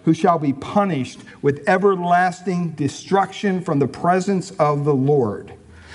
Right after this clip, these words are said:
See, the destruction of hell is, is, is something that's continual. It's forever.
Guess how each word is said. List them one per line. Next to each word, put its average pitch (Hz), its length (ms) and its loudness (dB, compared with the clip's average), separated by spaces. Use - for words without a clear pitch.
See, 202 240 2
the 180 220 -2
destruction 214 960 0
of 170 220 0
hell 156 600 2
is, 160 320 0
is, 185 220 2
is 196 280 -2
something 240 400 2
that's 185 180 0
continual. 185 1080 -2
It's 202 340 2
forever. 226 680 2